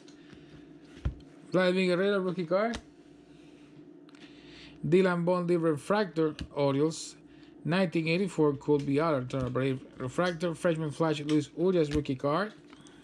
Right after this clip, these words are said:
And the next pack, right here. And you know how to deal with devices? Are you sure of it?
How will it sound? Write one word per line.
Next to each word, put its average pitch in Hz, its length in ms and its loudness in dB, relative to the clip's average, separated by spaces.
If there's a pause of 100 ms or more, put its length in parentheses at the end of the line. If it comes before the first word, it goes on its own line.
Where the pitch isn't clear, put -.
(1160)
And 123 140 -6
the 120 80 -4
next 147 640 -6 (1700)
pack, 131 220 0 (200)
right 151 260 0
here. 123 220 -2 (2750)
And 175 140 -4
you 175 80 0
know 190 120 0
how 190 120 0
to 190 160 -6
deal 185 180 0
with 185 120 0
devices? 190 440 -4 (2000)
Are 139 60 0
you 156 100 4
sure 180 300 2
of 165 180 -2
it? 185 160 -2